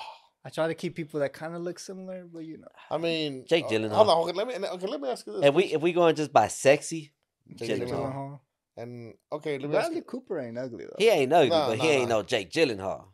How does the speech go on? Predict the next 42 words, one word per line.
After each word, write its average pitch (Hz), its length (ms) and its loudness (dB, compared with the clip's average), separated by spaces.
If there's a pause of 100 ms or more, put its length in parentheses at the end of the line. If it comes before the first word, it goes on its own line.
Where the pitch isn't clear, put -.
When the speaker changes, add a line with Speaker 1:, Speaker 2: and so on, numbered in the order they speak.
(240)
Speaker 2:
That's 107 180 -14
true, 117 180 -14
it's 107 100 -16
Jake. 110 360 -12 (520)
Okay, 208 160 0
let 220 120 0
me 220 60 0
ask 208 160 -2
you 226 60 -8
this. 190 240 -8 (440)
Which 151 200 -10
one 175 140 -6
would 151 120 -10
you 143 60 -12
be 143 100 -10
in 143 60 -8
a 131 60 -10
serious 139 260 -10
relationship 113 560 -14
with 98 180 -20 (240)
Speaker 1:
Oh, 135 60 -18
Speaker 2:
out 131 500 -16
of 120 60 -6
Speaker 1:
fuck. 117 80 -8
Speaker 2:
them 123 100 -8
two? 110 220 -18 (1000)
Speaker 1:
Neither. 185 680 -10 (240)
Speaker 3:
Neither. 147 320 -12
Speaker 2:
No, 175 140 0
no, 165 80 0
you 143 140 -2
have 147 100 -2
to 143 80 -18
be 143 100 -10
a 139 60 -8
serious 160 260 -6
relationship. 160 440 -6
Speaker 1:
Oh, 131 420 -8 (280)
Jake 123 200 -4
Gyllenhaal. 110 360 -12 (1700)
Speaker 3:
Yeah. 110 240 0 (340)
Speaker 2:
Yeah. 80 260 -20